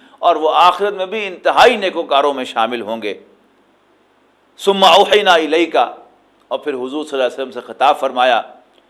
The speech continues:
کہ اور پھر، پھر ہم نے اے نبی آپ کی طرف وحی کیا ہے، أَنِ اتَّبِعْ مِلَّةَ إِبْرَاهِيمَ حَنِيفًا، کہ تو پیروی کر ابراہیم یکسو کے طریقے کی۔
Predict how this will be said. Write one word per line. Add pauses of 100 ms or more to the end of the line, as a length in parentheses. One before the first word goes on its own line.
(320)
کہ
اور
پھر،
پھر
ہم
نے
اے
نبی (240)
آپ
کی
طرف
وحی
کیا
ہے، (380)
أَنِ
اتَّبِعْ
مِلَّةَ
إِبْرَاهِيمَ (120)
حَنِيفًا، (500)
کہ
تو
پیروی
کر (1600)
ابراہیم
یکسو
کے
طریقے
کی۔